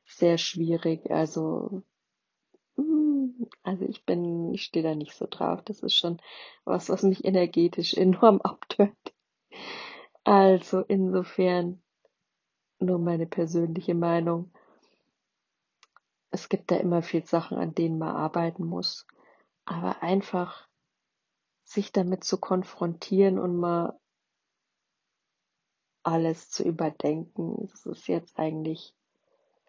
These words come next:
grad zu Ostern, wo wieder so ein Neubeginn ansteht, das ganze Osterfest und dieser ganze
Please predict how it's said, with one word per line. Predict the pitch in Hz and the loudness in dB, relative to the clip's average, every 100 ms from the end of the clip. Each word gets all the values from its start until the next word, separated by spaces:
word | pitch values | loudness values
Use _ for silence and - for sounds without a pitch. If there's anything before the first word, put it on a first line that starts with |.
| _ _ - | _ _ -6
grad | 185 185 | -4 -4
zu | - - | -4 -2
Ostern, | 185 269 - 190 185 | 0 -2 -2 -2 0
wo | 170 165 | 0 2
wieder | 170 170 | 2 2
so | 147 156 | 0 -2
ein | 151 151 | -2 0
Neubeginn | 180 220 196 170 175 170 | 4 4 4 0 0 -2
ansteht, | 170 170 170 - 170 170 165 _ _ _ _ _ _ - | -4 -4 -4 -4 -4 -4 -6 _ _ _ _ _ _ -20
das | - - | -20 -8
ganze | 175 165 180 | -6 -4 -2
Osterfest | - 202 - 175 170 - 165 165 - - | 0 0 0 -6 -6 -4 -2 -2 -8 -14
und | - 147 170 156 - _ _ - _ - | -12 -10 -12 -14 -20 _ _ -20 _ -10
dieser | 180 160 | -6 -4
ganze | 175 156 - 156 - | -4 -6 -4 -4 -4